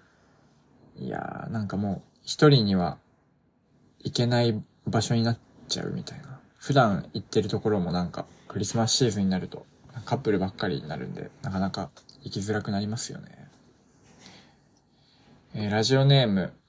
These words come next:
図書館好きの勇気。はいはい。「最近、図書館でマジかよと思ったんです。ずっと探してたレアな本が偶然手に入ったんですよ。こんな偶然ってあるんですね。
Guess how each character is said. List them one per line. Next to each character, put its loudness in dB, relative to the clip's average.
図 -6
書 -4
館 0
好 -8
き -4
の 0
勇 0
気。 -6
は -14
い -10
は -16
い。 -14
「最 2
近、 0
図 -6
書 6
館 4
で 2
マ 8
ジ 2
か 0
よ 2
と -4
思 0
っ -4
た -10
ん -6
で -8
す。 -8
ず -4
っ -6
と 0
探 4
し 0
て 4
た 0
レ 6
ア 4
な 0
本 0
が 0
偶 2
然 -2
手 0
に 2
入 4
っ -6
た -6
ん -2
で -4
す -8
よ。 -6
こ -6
ん 0
な -2
偶 2
然 -4
っ -8
て -2
あ 2
る -2
ん -4
で -6
す -12
ね。 -6